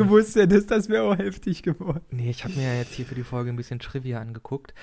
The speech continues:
Speaker 2: Und der Film basiert auf einem deutschen Vorfall, der wirklich passiert ist.
Speaker 1: Okay, krass, ja. Äh, wobei das ja häufig steht, quasi auch bei Conjuring, äh, äh,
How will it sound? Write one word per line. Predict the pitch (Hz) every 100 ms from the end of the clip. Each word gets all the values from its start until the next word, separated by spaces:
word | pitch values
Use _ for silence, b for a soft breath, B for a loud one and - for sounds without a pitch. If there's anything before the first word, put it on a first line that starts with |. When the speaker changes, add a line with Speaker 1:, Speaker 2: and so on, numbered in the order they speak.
| B B B
Speaker 2:
Und | 160 226 240 139
der | 147
Film | - 190 156
basiert | 127 131 170 -
auf | 131
einem | 127 123 123 120 123 -
deutschen | - 135 - 165
Vorfall, | - 165 165 113 104
der | 107 110
wirklich | 139 143
passiert | 151 - 147
ist. | 117 104 - _ _ -
Speaker 1:
Okay, | 123 117 104 131
krass, | 165 - 123 156 -
ja. | 127 107 117 151 - - -
Äh, | 131 131 131
wobei | 131 135
das | 139 -
ja | 139
häufig | 143 160 147 120 -
steht, | - - 127 127 123
quasi | - - 123 123 120
auch | 117
bei | - 123
Conjuring, | - 135 127 123 143 139 131 131 127 127 -
äh, | 123 120 117 113 113 113 - b b b b b b _
äh, | - 117 113 110